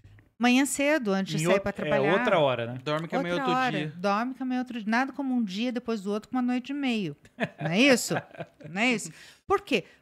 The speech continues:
Speaker 1: Porque quando a gente dorme, a gente desintoxica o nosso cérebro. Nós precisamos dormir para conseguir resolver as questões de
Speaker 3: Uhum.
Speaker 1: memória,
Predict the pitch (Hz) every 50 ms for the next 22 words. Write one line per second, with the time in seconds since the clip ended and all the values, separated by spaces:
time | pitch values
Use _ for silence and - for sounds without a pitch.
0 | _ - 233 233 - - 254 254 - 294 320 359 359 349 262 269 240 220 - 208
1 | 175 160 156 180 196 220 254 269 269 240 208 196 180 214 214 208 - 208 185 180
2 | 233 254 277 254 247 262 247 247 262 254 254 - - - - - - 302 320 339
3 | 339 _ - - 240 208 175 160 156 151 147 139 139 - - 139 123 - - -
4 | 131 123 123 117 120 110 101 - 117 95 _ _ _ _ _ _ _ _ _ _
5 | _ _ _ - 147 160 151 - - 185 190 - - 185 175 165 175 226 254 294
6 | 311 302 240 196 170 165 180 196 196 185 175 165 160 165 170 185 220 254 285 294
7 | 269 - - - - _ _ _ _ _ - 208 208 214 247 277 311 330 339 311
8 | 226 180 - - _ - 226 233 240 240 - - 208 175 170 196 220 247 277 -
9 | - _ _ _ _ _ _ _ _ _ _ _ _ _ _ - 185 226 262 285
10 | 262 285 285 254 240 190 202 196 190 185 196 - - 190 185 - - 202 185 180
11 | 180 170 160 151 175 170 165 170 190 208 202 190 170 170 175 175 180 175 175 170
12 | 165 165 160 170 165